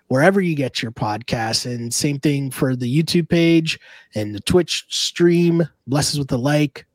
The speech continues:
Tell your friends. We read the comments. We see the comments. And as posted earlier, I mean, as we read earlier, we're here for it all. All the smoke,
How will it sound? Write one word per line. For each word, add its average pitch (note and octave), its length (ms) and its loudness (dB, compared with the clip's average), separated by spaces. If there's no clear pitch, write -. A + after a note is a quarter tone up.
Tell C#3+ 120 0
your B2+ 120 -2
friends. D3 580 0
We A2 80 -2
read D#3+ 220 6
the D#3+ 80 0
comments. D3+ 500 0
We C3 60 -4
see D#3 160 0
the D3 100 0
comments. C#3 640 0
And A#2+ 180 -4
as A2+ 280 -4
posted - 480 -4
earlier, G#2 440 -2
I G#2 40 -6
mean, G2+ 240 -8
as G2+ 120 -4
we G#2 100 -6
read A#2 200 -2
earlier, G#2+ 400 -4
we're E3 140 8
here G#3+ 200 8
for G#3 220 8
it G3 80 8
all. G3 380 2
All G3+ 160 8
the F3 80 2
smoke, - 460 -8